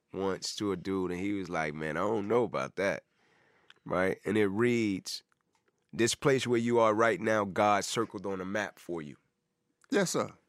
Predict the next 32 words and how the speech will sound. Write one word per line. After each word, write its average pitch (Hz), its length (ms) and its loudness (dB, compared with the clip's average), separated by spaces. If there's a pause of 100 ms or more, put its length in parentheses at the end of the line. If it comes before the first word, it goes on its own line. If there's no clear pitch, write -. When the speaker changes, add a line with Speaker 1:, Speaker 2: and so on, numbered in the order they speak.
(220)
Speaker 1:
"This - 160 -18
place 120 280 2
where 110 140 2
you 110 200 2
are 98 160 4
right 110 280 4
now, 104 280 0
God 98 420 2
circled 98 420 -4
on 87 140 -6
a 85 40 -8
map 90 320 -4
for 76 260 -8
you." 62 120 -18 (480)
Talk 104 260 -2
to 87 220 -4
us, 67 100 -12
Oak. 87 200 -8 (840)
Speaker 2:
Um, 101 420 2 (1300)
first, 180 340 2
uh, 117 140 0
you 247 140 2
know, 135 160 4
surface 143 420 0
level, 143 340 2
everything, 139 800 0 (100)
everything 127 520 0
that 110 180 -2
you 110 80 -6
go 107 220 0
through 95 420 -2
is, 90 480 -4